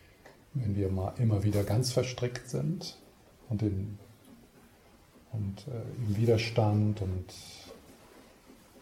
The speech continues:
ähm, im, im, äh, und wo das, äh, Mini-Ich ganz, äh,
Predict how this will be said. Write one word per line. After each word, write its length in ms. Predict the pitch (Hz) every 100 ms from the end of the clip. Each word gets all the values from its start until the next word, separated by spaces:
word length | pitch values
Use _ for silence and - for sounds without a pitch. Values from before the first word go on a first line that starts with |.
| - - - - - - 113
ähm, 440 | 98 95 92 95 98 - - 139 131
im, 160 | 107 - 120
im, 220 | 107 104 127 -
äh, 800 | 113 101 98 - 143 127 - 131
und 160 | 110 101
wo 80 |
das, 320 | 101 101 - -
äh, 220 | 101 92 92 101
Mini-Ich 1000 | 104 113 120 117 - - 120 123 - - -
ganz, 520 | 107 98 95 - -
äh, 80 | 110